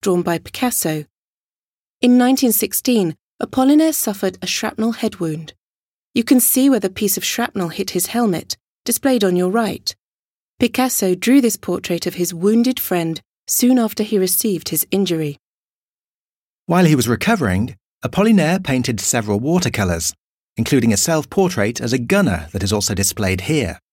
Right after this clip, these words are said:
Speaker 2: The poet also referred to his injury in another watercolour entitled Self-Portrait as a Decapitated Masked Rider. It seems to illustrate the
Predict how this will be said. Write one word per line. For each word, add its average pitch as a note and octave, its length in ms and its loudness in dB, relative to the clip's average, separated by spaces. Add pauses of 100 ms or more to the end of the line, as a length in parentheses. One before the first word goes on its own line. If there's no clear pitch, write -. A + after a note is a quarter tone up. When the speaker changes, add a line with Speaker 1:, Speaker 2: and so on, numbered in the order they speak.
(560)
Speaker 2:
The B2+ 80 -2
poet C3+ 460 0
also D#3 260 0
referred A2+ 440 0
to A2+ 100 0
his A#2+ 120 2
injury C3 440 2
in E3 80 0
another G3 260 4
watercolour G2 680 -2 (100)
entitled C#3 600 -2 (320)
Self-Portrait F#3+ 880 0
as G#2+ 100 -2
a G2+ 60 -2
Decapitated D#3 960 -2
Masked A2 520 -2
Rider. G2+ 520 -2 (920)
It F3+ 140 -2
seems A#3+ 260 2
to F#3+ 120 4
illustrate F3 460 2
the - 140 -10